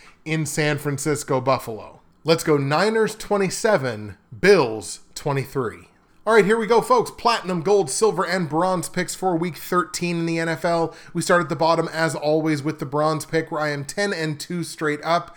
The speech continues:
only eight, fifteen, and one on the betting picks. If I'm gonna turn it around, has to start now.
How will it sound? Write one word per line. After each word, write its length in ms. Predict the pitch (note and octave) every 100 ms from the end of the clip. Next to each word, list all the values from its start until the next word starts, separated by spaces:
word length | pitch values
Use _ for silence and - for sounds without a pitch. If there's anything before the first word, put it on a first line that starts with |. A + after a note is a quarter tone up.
| - - E3+
only 320 | E3 D#3 -
eight, 220 | G3+ G3
fifteen, 800 | - - G#3 G3 - - G3 F3+
and 340 | D#3 E3+ D3 C3
one 300 | G3 F#3+ D#3+
on 220 | D3 E3
the 60 | D3
betting 320 | E3 D#3+ C#3
picks. 440 | - F#3 - - - -
If 80 | -
I'm 80 | A#2+
gonna 180 | D#3+ E3+
turn 220 | E3 E3
it 100 | E3
around, 400 | D#3+ E3 D#3+ B2+
has 460 | - - D#3 - -
to 100 | D3
start 400 | - D#3 D3 D3
now. 440 | D3+ D3+ D3